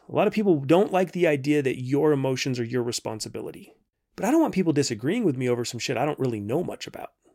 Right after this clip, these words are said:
That's just, that's a silly way to do things. And so I'm not gonna do it. There are so, so many things that we are upset about and bothered by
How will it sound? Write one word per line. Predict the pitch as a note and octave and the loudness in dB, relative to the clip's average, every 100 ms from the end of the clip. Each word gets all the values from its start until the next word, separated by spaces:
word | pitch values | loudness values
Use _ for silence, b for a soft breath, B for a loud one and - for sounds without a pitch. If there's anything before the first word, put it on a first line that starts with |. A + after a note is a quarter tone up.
| _ _ - - | _ _ -18 -6
That's | D#3 - | -6 -4
just, | F3 - | -6 -4
that's | D#3 A#2+ | -6 -4
a | |
silly | - C#3+ A#2+ | -2 -2 -2
way | A2+ A#2 | -4 -6
to | |
do | A#2+ A#2 | -6 -8
things. | A2 B2+ C3+ | -8 -12 -10
And | C3 | -8
so | F3+ | -6
I'm | G3+ | -4
not | - | -4
gonna | A2 G3 | -4 -4
do | - | -4
it. | - _ _ - | -8 _ _ 0
There | F3+ | 2
are | E3 | 4
so, | G#3 A3+ | 4 4
so | A#3+ | 4
many | G#3+ | 2
things | F3+ F3+ E3+ | 4 4 4
that | D3+ | 2
we | D3 C3+ | 2 2
are | |
upset | B2 - D3+ C#3 | 0 -2 -2 -2
about | B2 G#2+ - | -2 -6 -8
and | A#2+ A#2 | -8 -2
bothered | B2 C3 B2 A#2 | 0 0 -2 -4
by | A2+ - | -6 -8